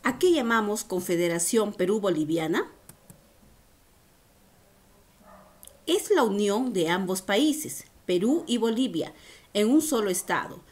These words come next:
Esto fue obra de Andrés de Santa Cruz entre el año mil ochocientos treinta y seis y mil ochocientos treinta y nueve. La unión solo duró por tres años. El objetivo de la Confederación Perú-Boliviana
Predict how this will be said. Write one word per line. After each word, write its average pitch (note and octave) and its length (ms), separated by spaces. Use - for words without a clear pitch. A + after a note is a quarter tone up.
Esto C4+ 300
fue A3+ 320
obra F3+ 400
de E3 120
Andrés F#3 340
de - 80
Santa F#3+ 340
Cruz A3+ 380
entre A3+ 380
el C4 80
año G3+ 340
mil G#3+ 200
ochocientos F#3 640
treinta F3 300
y B3+ 100
seis A3+ 400
y F#3+ 80
mil F#3 180
ochocientos F#3+ 600
treinta G#3 280
y A3 60
nueve. A3+ 380
La B3+ 160
unión F4 340
solo A3+ 300
duró F#3+ 340
por C#3+ 160
tres D#3+ 260
años. D3 520
El C#4 160
objetivo C4+ 560
de E3+ 120
la E3+ 120
Confederación E3+ 840
Perú-Boliviana F3+ 920